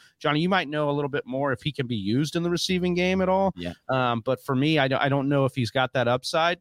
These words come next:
Speaker 1: Uh, like I said, I think we get bumps to the wide receivers, maybe even Zach Ertz with Edmonds out. But, uh, Eno Benjamin could be a guy that's a change of pace role.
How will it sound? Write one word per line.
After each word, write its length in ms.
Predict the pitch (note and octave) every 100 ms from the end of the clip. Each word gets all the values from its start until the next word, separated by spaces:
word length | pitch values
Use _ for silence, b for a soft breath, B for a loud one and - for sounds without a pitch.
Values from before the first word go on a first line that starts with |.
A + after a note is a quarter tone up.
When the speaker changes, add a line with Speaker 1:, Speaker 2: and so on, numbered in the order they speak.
| -
Speaker 1:
Uh, 120 | G2+
like 220 | B2 C3+
I 40 | B2
said, 160 | C3+
I 80 | A2+
think 160 | B2 A2+
we 80 | A#2+
get 180 | -
bumps 220 | - A#2+ -
to 80 | B2+
the 80 | A2
wide 260 | A2+ A2
receivers, 560 | G#2 - A#2 C3+ C3+ B2
maybe 160 | A#2+
even 180 | A#2 G#2
Zach 280 | G2 A2 F#2
Ertz 360 | G2+ C3 - - b b b
with 160 | C3+ C3+
Edmonds 340 | C#3 C#3+ C#3
out. 220 | D3+ D3+ -
But, 260 | C#3 B2 - _ _ -
uh, 140 | A#2+ A#2
Eno 220 | C#3+ C3+
Benjamin 380 | C3 B2+ A#2+ G2+
could 220 | - B2+
be 140 | B2
a 60 | A2+
guy 260 | A#2+ A#2+ A2
that's 220 | G#2 -
a 40 |
change 300 | - B2+ A2
of 80 | G#2
pace 300 | B2 A2+ -
role. 280 | A#2 G#2+